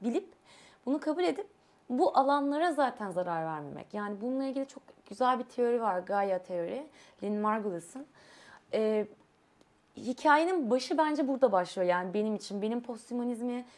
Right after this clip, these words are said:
anlayıp oturttuğum yer kesinlikle Lynn Margulis ve bu Gaia teori. O kadar güzel bir şeyden bahsediyor ki simbiyosisi anlatıyor ve bunu anlatırken doğadan bahsediyor. Ee, mikroorganizmayı anlatıyor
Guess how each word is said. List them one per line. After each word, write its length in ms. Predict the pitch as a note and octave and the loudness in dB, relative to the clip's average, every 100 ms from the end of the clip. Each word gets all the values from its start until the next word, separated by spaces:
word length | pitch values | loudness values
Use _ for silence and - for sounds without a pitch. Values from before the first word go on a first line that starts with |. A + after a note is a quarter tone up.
| - - _ _ _ - | -20 -20 _ _ _ 2
anlayıp 480 | A3+ B3+ C4 C#4 B3 | 2 4 0 0 -2
oturttuğum 540 | - B3 - C4+ C#4 | -4 -12 -6 -2 -2
yer 220 | C4 C4+ | -2 -4
kesinlikle 380 | B3 - C4 C4+ | -8 -6 -2 0
Lynn 180 | A#3 A#3+ | 0 0
Margulis 520 | A#3 A#3+ G#3+ A3+ A#3 | 2 2 0 -4 -2
ve 100 | G#3+ | -2
bu 80 | G#3+ | 0
Gaia 260 | G#3+ G3+ | 0 0
teori. 380 | G3+ F#3 E3 A3+ - - - - | -2 -4 -4 -6 -14 -20 -20 -14
O 40 | - | 0
kadar 300 | D4 D4+ D#4 | 4 6 4
güzel 340 | B3+ B3+ B3 | 0 -2 -4
bir 40 | |
şeyden 380 | - B3+ A#3+ A#3+ | -6 -4 -2 -2
bahsediyor 380 | A#3+ A#3+ A#3+ C4 | -2 -4 -4 -4
ki 80 | - | -4
simbiyosisi 680 | A3+ A3+ A3 A#3+ A#3+ - A#3 | -6 -4 -2 -4 -6 -6 -4
anlatıyor 520 | G3+ F3 E3 B3+ C4 | -4 -6 -6 -4 -2
ve 220 | B3+ C4+ _ _ _ _ _ _ _ _ - | -4 -8 _ _ _ _ _ _ _ _ -10
bunu 180 | A3 A3+ | 0 4
anlatırken 640 | A3+ A#3 B3 - A#3+ B3 | 2 0 -8 -6 -4 -2
doğadan 420 | G#3 G3 G3+ G#3 | 0 0 -2 -4
bahsediyor. 520 | F#3+ E3 - - - - - - - - - - | -6 -10 -12 -12 -12 -14 -20 -20 -20 -20 -18 -2
Ee, 500 | G#3+ G3+ G3 F#3+ F#3+ G#3+ - - - | 2 2 2 2 -2 -6 -16 -20 -4
mikroorganizmayı 1080 | A3+ A3 A#3 - A#3 G#3+ A3+ A3 A3 A3 - | -4 2 2 4 4 2 -2 -2 -2 -2 0
anlatıyor 640 | G#3 G3 F3+ - E3+ | -2 -2 -8 -4 -2